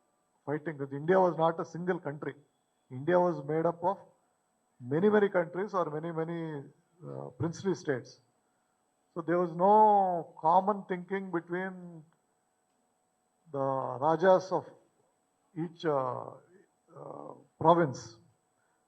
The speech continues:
So the British, through East India Company in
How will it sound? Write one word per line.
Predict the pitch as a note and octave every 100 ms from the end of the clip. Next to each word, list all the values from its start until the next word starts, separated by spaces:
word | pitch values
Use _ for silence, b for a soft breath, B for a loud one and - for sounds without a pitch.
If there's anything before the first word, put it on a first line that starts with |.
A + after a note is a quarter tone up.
| _ _
So | - A3+
the | G3+
British, | D3 B2 D#3+ A3+ F3+ - - _ _ _ _ _ _ _ _ -
through | D3+ F3+ F3+ F3 D#3
East | F3 F3
India | E3+ E3+
Company | E3+ D3+ D#3+ G3
in | C#4 - D3